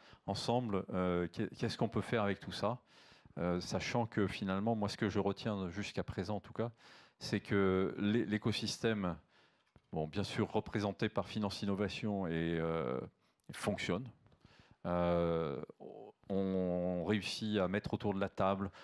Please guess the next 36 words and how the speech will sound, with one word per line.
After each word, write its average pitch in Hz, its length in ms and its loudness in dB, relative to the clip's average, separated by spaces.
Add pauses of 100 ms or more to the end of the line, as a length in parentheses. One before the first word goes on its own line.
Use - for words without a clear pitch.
(180)
aussi 87 240 -4
bien 101 160 2
des 95 100 4
banquiers 95 640 0 (140)
que 117 100 0
des 107 160 0
T 104 120 0
P 101 160 0
P, 98 380 0 (220)
que 123 80 2
des 110 160 2
marchands, 101 600 0 (380)
que 127 120 0
des, 107 600 4
que - 80 -2
des 107 240 2
software - 400 -4
providers, 95 520 0
que 117 100 -2
des 104 160 -2
so-, 90 340 -2
sociétés 101 440 -6
de - 60 -14
conseil, 92 520 -2 (360)
des 113 160 2
trésoriers 101 640 0
d'entreprises, 95 540 -4
et 92 60 -6
cetera, 95 360 0
et 90 40 0
cetera. 90 500 -4 (380)
C'est - 200 -2
quand 110 160 2
même 120 140 4
extraordinaire. 107 720 2 (100)
Euh, 95 640 2